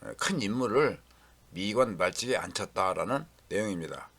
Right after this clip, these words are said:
이 말은 후한서 변양전에 기록이 있습니다. 이 변양전의 주인공 변양은 중국 한나라 말기 사람으로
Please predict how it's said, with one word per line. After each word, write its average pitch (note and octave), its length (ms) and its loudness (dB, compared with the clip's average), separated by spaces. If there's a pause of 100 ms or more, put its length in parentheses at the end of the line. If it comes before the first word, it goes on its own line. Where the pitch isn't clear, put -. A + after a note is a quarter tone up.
(120)
이 D#2+ 100 -8
말은 F2+ 460 -4 (560)
후한서 D#3+ 680 0 (100)
변양전에 A2 720 2
기록이 A2+ 340 -2
있습니다. G#2+ 520 -4 (920)
이 G2+ 60 -12
변양전의 A#2+ 760 2
주인공 A2+ 480 -2
변양은 G#2+ 760 -2 (540)
중국 G#2+ 400 -6
한나라 E3+ 320 4
말기 G#2+ 340 2
사람으로 G2+ 640 2